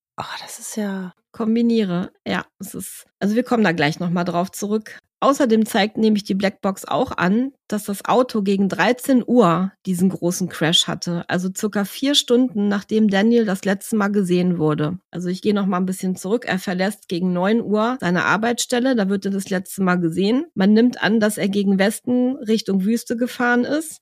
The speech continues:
Speaker 2: Die Tage danach, nach seinem Verschwinden, finden mehrere große Suchaktionen auch aus der Luft statt und die finden dieses Auto nicht, was circa vier Kilometer nur entfernt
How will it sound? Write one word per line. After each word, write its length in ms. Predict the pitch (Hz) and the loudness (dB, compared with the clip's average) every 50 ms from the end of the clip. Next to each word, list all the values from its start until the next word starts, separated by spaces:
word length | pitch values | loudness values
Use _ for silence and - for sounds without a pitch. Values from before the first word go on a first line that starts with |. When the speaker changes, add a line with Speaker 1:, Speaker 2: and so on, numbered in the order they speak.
| _ | _
Speaker 2:
Die 200 | - 202 - 214 | -12 -8 -6 -4
Tage 320 | 196 - 240 226 240 240 247 | 0 2 2 4 4 4 2
danach, 440 | 214 208 196 190 190 196 233 240 226 | 2 2 2 2 4 2 2 2 2
nach 180 | 240 220 214 | 0 0 -2
seinem 240 | - - 208 214 233 | -2 -2 0 0 0
Verschwinden, 640 | - - 208 208 - - 220 226 240 240 240 233 | 0 -2 -4 -4 -2 0 2 2 4 4 2 2
finden 420 | 214 - - 233 220 214 214 214 208 | 0 0 2 4 4 6 6 6 6
mehrere 400 | 208 208 240 233 226 220 226 226 | 4 4 2 0 0 0 0 0
große 400 | 208 202 202 220 254 247 - 220 | 0 2 4 4 4 4 4 2
Suchaktionen 760 | 208 196 233 247 - - 220 - - - - 262 254 262 247 | 2 2 0 -2 -2 -4 -4 -4 -6 -6 -2 0 2 2 2
auch 260 | - - 208 208 - - | 2 2 0 0 0 -2
aus 220 | 147 208 214 - | -2 -2 -2 0
der 140 | - 208 202 | 0 2 4
Luft 320 | 202 226 233 - - - | 4 4 2 2 -2 -6
statt 360 | - - - 277 285 - - - | -4 -2 -2 -4 -4 -4 -2 0
und 160 | 208 214 196 | 0 0 2
die 120 | 214 220 214 | 2 0 0
finden 460 | 190 - - 233 247 285 - 254 226 | 2 2 4 4 4 4 2 2 2
dieses 360 | 202 208 202 202 202 - - | 2 0 -2 -2 -4 -4 -2
Auto 320 | - 151 180 220 - - 269 | 0 0 0 0 0 0 2
nicht, 380 | 247 262 285 277 - - - | 2 2 2 0 -4 -6 -4
was 240 | - 196 196 - - | -2 -2 -2 -2 -4
circa 420 | - - 226 220 226 208 214 214 214 | -2 -2 -2 0 0 0 0 0 -2
vier 220 | - - 247 254 254 | -2 0 0 0 0
Kilometer 680 | - - 269 247 247 226 202 196 202 233 - 285 285 | 0 0 4 6 6 6 6 6 4 2 2 0 2
nur 260 | 247 220 220 226 - | 2 4 4 4 4
entfernt 640 | - 185 202 196 - - 175 139 202 240 254 - | 2 2 0 0 0 0 0 2 2 2 0 -2